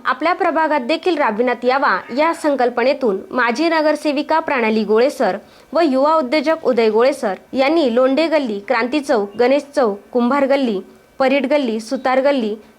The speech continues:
जाखडी गल्ली, शेटे गल्ली, तानाजी चौक, काजीपुरा आदी भागातील प्रत्येक घरी तिरंगा ध्वज देऊन तो तेरा ऑगस्ट ते पंधरा ऑगस्टपर्यंत आपल्या घरावर फडकवण्याचे आवाहन केले. या कामी प्रभागातील युवा वर्ग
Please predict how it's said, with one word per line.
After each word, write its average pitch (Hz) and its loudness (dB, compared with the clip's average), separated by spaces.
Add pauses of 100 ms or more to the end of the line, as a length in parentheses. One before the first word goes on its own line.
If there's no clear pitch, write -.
(100)
जाखडी 254 -2
गल्ली, 254 0 (200)
शेटे 269 2
गल्ली, 254 0 (340)
तानाजी 262 0
चौक, 254 0 (440)
काजीपुरा 254 0 (340)
आदी 240 0
भागातील 339 0
प्रत्येक 240 0
घरी 277 0 (100)
तिरंगा 269 2
ध्वज 294 -2
देऊन 247 0 (380)
तो 330 2 (120)
तेरा 269 4
ऑगस्ट 294 0
ते 285 -4
पंधरा 269 0
ऑगस्टपर्यंत 277 -2 (200)
आपल्या 254 -2
घरावर 262 0 (120)
फडकवण्याचे 277 0
आवाहन 208 0
केले. 208 0 (260)
या 240 2
कामी 277 0
प्रभागातील 311 0
युवा 240 2
वर्ग 254 0